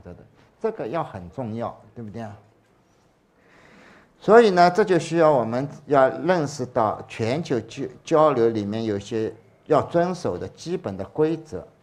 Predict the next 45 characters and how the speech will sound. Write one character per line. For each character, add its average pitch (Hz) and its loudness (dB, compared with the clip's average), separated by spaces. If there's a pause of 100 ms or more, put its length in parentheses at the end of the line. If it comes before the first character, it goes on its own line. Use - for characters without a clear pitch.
(180)
比 117 -8
如 117 -4
说 120 -6
文 107 -6
化 123 -4
的 117 -4
比 92 -14
较、 117 -4
文 107 -6
化 123 -4
当 117 -6
中 113 -8
的 113 -20
尊 120 -10
重、 120 -8
国 107 -10
民 139 -8
性 147 -10
的 113 -4
研 95 -10
究、 135 -6
民 117 -8
族 147 -6
性 147 -10
的 113 -4
研 92 -10
究， 117 -4
什 104 -10
么 123 -8
是 151 -10
才 107 -10
是 113 -10
我 104 -6
们 110 -10
的 113 -8
真 123 -10
正 120 -8
的 110 -6
文 98 -10
化 113 -6
共 131 -10
享 71 -16
的 80 -16
东 110 -14
西。 - -20